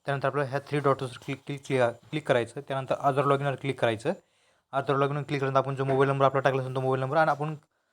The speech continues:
पासवर्ड क्रिएट केलेला आपल्याला तो पासवर्ड टाकायचा. खाली कॅप्चा टाकायचा आणि login बटनवर आपल्याला क्लिक करायचं. login या बटनावर क्लिक केल्यानंतर आपल्याला असं काही इंटरफेस दिसेल. त्यानंतर आपल्याला इथं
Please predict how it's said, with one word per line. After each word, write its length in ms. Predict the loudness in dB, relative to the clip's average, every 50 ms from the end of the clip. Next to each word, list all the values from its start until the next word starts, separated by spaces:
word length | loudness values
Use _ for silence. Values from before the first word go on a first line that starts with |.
| _ _ _ _ _
पासवर्ड 340 | -6 -6 -2 0 -2 -2 0
क्रिएट 200 | -2 -4 -2 0
केलेला 200 | 2 4 4 4
आपल्याला 180 | 2 2 0
तो 40 | 0
पासवर्ड 320 | 4 4 4 6 4 2 2
टाकायचा. 320 | 2 2 0 0 0 -2 -4 -4 -8 _ _ _ _ _ -8
खाली 140 | -6 -6 -2
कॅप्चा 280 | 0 0 -2 0 0 -2
टाकायचा 320 | 0 0 0 0 2 2
आणि 100 | 2 2
login 220 | 2 0 0 0 0
बटनवर 240 | 0 0 0 -2 -4
आपल्याला 220 | -2 -2 -4 -4
क्लिक 200 | -4 -6 -2 0
करायचं. 320 | 0 0 0 0 -6 -10 -12 -14 _ _ _ _ _ _ _ _ _ _ _ _ _ _ _ _ _ _ _ _ _ _ _ _ _ _ _ _ _ _ _ _ -6 -4 -4 -4 -4 -6 -12 -14 -16 -14 -12 -12 -12 -14 -16 -18 -18 -18 -18 -18 _ -20 -20 -20 -20 _ _ _ _ _ _ -20 -20 -20 -20 -20 -20 -20 _ -20 -20 -20 _ _ _ _ _ _ _ _ _ _ _ _ _ _ _ _ -4
login 300 | -2 0 0 0 -2 -4
या 60 | -2
बटनावर 380 | -2 -2 -2 0 0 0 0 0
क्लिक 220 | -2 -4 -2 0
केल्यानंतर 240 | 0 0 2 2 2
आपल्याला 180 | 2 4 2
असं 160 | 0 0 0 -2
काही 140 | 0 0
इंटरफेस 420 | 0 0 -2 -2 -4 -4 -6 -8 -8
दिसेल. 280 | -8 -8 -8 -8 -6
त्यानंतर 260 | -4 -4 -4 -2 -2 -2
आपल्याला 240 | -2 -2 -2 -4
इथं 280 | -4 -4 -6 -8 -10 -10